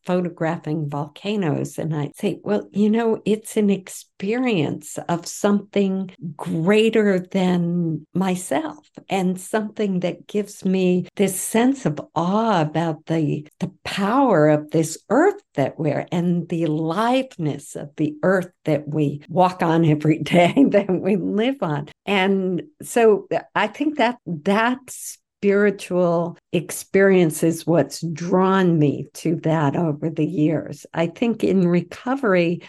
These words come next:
I've thought more about, as you said, light, how to let that light in from that place that's beyond our day-to-day, beyond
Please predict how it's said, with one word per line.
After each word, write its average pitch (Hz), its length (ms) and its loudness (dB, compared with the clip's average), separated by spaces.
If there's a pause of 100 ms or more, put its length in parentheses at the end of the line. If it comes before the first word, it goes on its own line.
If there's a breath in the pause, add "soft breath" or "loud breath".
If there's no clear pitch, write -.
(120)
I've 196 200 -2
thought 214 340 2
more 190 480 2
about, 165 800 -2
as 175 220 -2
you 214 140 2
said, 147 340 -2
light, 151 580 0
how 196 540 0
to 170 500 -2
let 180 480 0
that 175 340 -4
light 165 460 -4 (220)
in 147 480 -4 (160)
from 160 380 -2
that 151 480 -2
place 170 680 -2
that's 156 420 -6 (120)
beyond 160 880 0 (160)
our 165 140 0
day-to-day, 151 920 0
beyond 156 840 -2